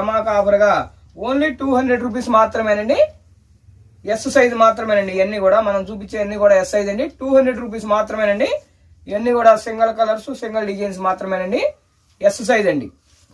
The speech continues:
only టూ హండ్రెడ్ రూపీస్ అండి. ఇవన్నీ కూడా లిమిటెడ్ స్టాక్ అండి. ఇలా హ్యాండ్స్ డిఫరెంట్గా ఉంటాయి, బెల్ హ్యాండ్స్ లాగా ఉంటాయండి. only టూ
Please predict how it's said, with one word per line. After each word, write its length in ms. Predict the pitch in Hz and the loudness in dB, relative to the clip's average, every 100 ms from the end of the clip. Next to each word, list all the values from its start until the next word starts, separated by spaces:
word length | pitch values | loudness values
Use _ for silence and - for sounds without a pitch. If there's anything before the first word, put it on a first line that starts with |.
| _ - 214 | _ -10 -2
only 220 | 269 311 262 | 0 0 0
టూ 60 | 269 247 | 0 0
హండ్రెడ్ 240 | 240 220 | 0 -4
రూపీస్ 240 | 220 202 190 | -8 -4 0
అండి. 180 | 190 285 587 - _ _ _ _ _ _ _ _ _ _ _ _ _ _ _ _ _ _ _ | 2 2 0 -2 _ _ _ _ _ _ _ _ _ _ _ _ _ _ _ _ _ _ _
ఇవన్నీ 200 | 190 220 | -6 0
కూడా 140 | 226 220 202 | 4 4 2
లిమిటెడ్ 280 | 220 233 220 | -2 -4 0
స్టాక్ 220 | 208 202 | 0 2
అండి. 160 | 208 392 605 - _ _ _ _ _ _ _ _ _ _ _ _ - | 2 0 -2 -8 _ _ _ _ _ _ _ _ _ _ _ _ 2
ఇలా 120 | 185 190 | 4 4
హ్యాండ్స్ 240 | 214 214 190 | 0 0 0
డిఫరెంట్గా 400 | 190 214 214 208 | 0 0 0 0
ఉంటాయి, 280 | 196 196 233 480 - _ _ _ _ _ _ _ 147 | 2 2 2 0 -4 _ _ _ _ _ _ _ -12
బెల్ 180 | 190 202 | -6 0
హ్యాండ్స్ 200 | 214 196 202 | 0 0 0
లాగా 140 | 196 | 0
ఉంటాయండి. 380 | 190 190 196 262 622 - _ _ _ _ _ _ _ _ _ 196 | 2 0 2 0 -2 -8 _ _ _ _ _ _ _ _ _ -4
only 200 | 254 294 294 | 0 0 0
టూ 60 | 269 | 0